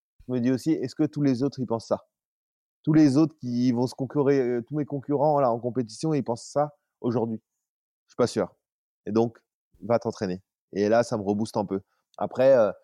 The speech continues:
j'essaye de trouver les stimuli que je, qui peuvent m'aider à pousser. Voilà, quand j'arrive dans la salle, si c'est tout seul, oui, tu peux dire tout ce que tu veux, mais quand tu vas te retrouver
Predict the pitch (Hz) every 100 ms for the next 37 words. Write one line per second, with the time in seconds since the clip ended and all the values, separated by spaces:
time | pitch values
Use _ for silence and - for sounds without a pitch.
0 | _ _ _ 104 - 127 120 - 123 135
1 | 131 113 - 120 120 131 - 110 110 110
2 | 110 107 110 110 - _ - 135 123 127
3 | 143 151 117 101 101 95 101 101 - 120
4 | 143 131 _ _ _ _ _ _ - 107
5 | 110 110 101 98 104 104 101 127 120 113
6 | 98 104 92 104 147 135 110 123 110 -
7 | _ _ _ _ 123 117 139 - 151 -
8 | 139 - 135 156 139 110 110 117 - 113
9 | 110